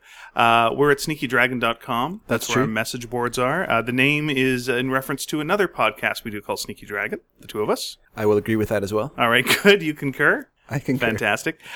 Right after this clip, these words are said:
Speaker 1: Uh, if you want to email us, we are sneaky D at, uh, sneaky dragon dot com, and we're also on Facebook, uh, with Totally Tintin. Any of those places, we love to hear from you. If throughout the course of this episode you hear us mess up in some way and go like, "That's not true at all.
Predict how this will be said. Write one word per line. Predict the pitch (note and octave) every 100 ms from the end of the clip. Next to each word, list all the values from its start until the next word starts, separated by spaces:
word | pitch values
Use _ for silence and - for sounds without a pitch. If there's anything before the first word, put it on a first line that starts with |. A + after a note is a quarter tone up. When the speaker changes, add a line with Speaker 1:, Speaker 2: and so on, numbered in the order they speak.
| -
Speaker 1:
Uh, | C3 -
if | D3+
you | D#3+
want | E3+ F3+
to | - D#3
email | D#3 D#3+ D#3
us, | D3+ D#3 -
we | C3+ C3+
are | A#2+ A#2
sneaky | - - D3 - D3
D | C3 C3+ B2+ C3+ -
at, | A2+ A2+ - - -
uh, |
sneaky | - - B2 A#2
dragon | A#2 A2 A2+ G#2+ G#2+
dot | A#2 A2 -
com, | D3 D3 D#3+ D#3
and | B2
we're | A#2+
also | A2 - A#2+
on | A2+
Facebook, | A2+ A2 - A2 - - - - -
uh, | G#2+ G2
with | A2 A2
Totally | - A2 A2
Tintin. | A2 A#2+ G2 G#2+ F2+
Any | F3 G3+
of |
those | F#3 F3
places, | F#3 E3+ E3+ D#3 - _ _
we | C3+
love | C3+ C#3
to | C3
hear | D3
from | C#3+ C#3+
you. | C3+ D3
If | G3 A3+ D#3
throughout | - - F3+ G3 G3
the |
course | - A3 G3+ -
of | - D#3
this | D3+
episode | F3+ F3+ - C3+ A2+
you | A2+
hear | B2+ C#3
us | B2+ B2+
mess | B2+ -
up | D#3 C#3 - - - - -
in | B2+
some | C#3 B2
way | A#2+ A#2
and | A#2
go | B2+
like, | B2+ -
"That's | E3 D#3 G3
not | E3 -
true | - G#3
at | G#3+
all. | B3 A#3 A#2 G2+